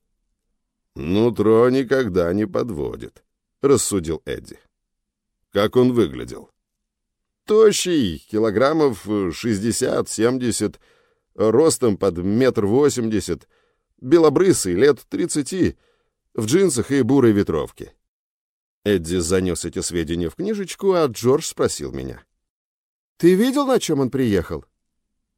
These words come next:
«Он пришел на своих двоих. Может, оставил машину в темном месте».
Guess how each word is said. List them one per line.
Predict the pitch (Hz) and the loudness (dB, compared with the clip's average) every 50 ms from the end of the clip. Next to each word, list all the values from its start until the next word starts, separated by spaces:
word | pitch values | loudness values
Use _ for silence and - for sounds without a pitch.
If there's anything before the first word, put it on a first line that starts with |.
| _ - | _ -4
«Он | 139 165 175 175 175 | 0 0 2 0 0
пришел | - 175 165 156 - 143 165 160 160 | 2 4 4 4 4 4 4 4 4
на | 156 156 | 4 2
своих | 123 120 147 147 147 143 107 110 | 2 2 2 2 2 2 2 2
двоих. | 135 151 147 107 76 - - _ _ _ _ _ _ _ _ _ _ _ _ _ - | 2 2 2 2 -2 -4 -8 _ _ _ _ _ _ _ _ _ _ _ _ _ -6
Может, | - 101 107 104 98 104 95 | -2 0 2 2 2 2 2
оставил | 104 95 - - 117 110 107 104 | 0 0 2 2 2 2 4 2
машину | 104 104 95 - - 113 113 107 95 | 2 2 0 0 0 0 0 0 0
в | - | 0
темном | - 117 110 110 110 107 107 | 0 0 2 2 2 2 2
месте». | 110 120 123 117 95 - - - - | 2 2 2 0 -2 -4 -6 -14 -14